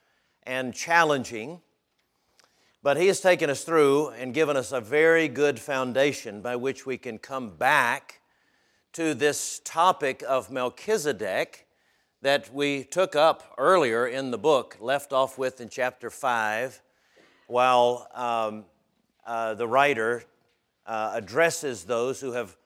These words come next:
who are flagging in their faith. They're compromising. This actually, we have indication that this was one sermon. Uh, the book of Hebrews can be read at a normal pace in fifty minutes,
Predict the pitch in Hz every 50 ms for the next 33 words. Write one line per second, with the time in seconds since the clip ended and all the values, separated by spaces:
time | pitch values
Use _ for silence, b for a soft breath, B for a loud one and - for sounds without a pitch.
0 | _ _ _ _ _ _ _ _ - 135 135 127 127 123 123 120 120 120 - -
1 | - 147 151 156 160 160 160 143 135 143 139 135 135 139 139 135 131 - 190 196
2 | 202 151 117 92 - - - _ _ _ _ _ _ _ _ _ _ - 120 123
3 | 117 - - 165 175 170 - 160 147 131 127 123 117 107 101 98 - 104 82 _
4 | _ _ _ _ _ _ _ _ _ _ _ _ _ _ _ _ _ _ _ _
5 | _ - - _ - 120 143 147 - - 143 101 120 131 151 165 - - - 123
6 | 104 104 113 123 - _ b b b b b b b b b b b b 131 131
7 | 117 127 135 135 131 117 95 - - - - 151 156 139 131 131 - 160 160 175
8 | 170 - - 131 113 110 123 120 - 170 - - - - 131 117 107 107 113 117
9 | 139 165 170 165 151 135 - - - - 185 196 196 170 131 110 92 82 _ _
10 | _ _ _ _ _ _ _ _ _ _ _ _ _ _ - _ _ _ - 101
11 | 110 110 101 117 104 101 - 160 - 135 120 - - 147 170 180 156 - 131 131
12 | 135 135 - - - 131 127 113 135 127 120 113 127 156 165 151 123 117 120 131
13 | 139 143 110 120 123 117 120 120 135 151 156 156 143 127 113 - - 156 151 156
14 | 139 - - 131 110 - - 165 160 147 - - 135 120 143 185 196 143 123 135
15 | - - -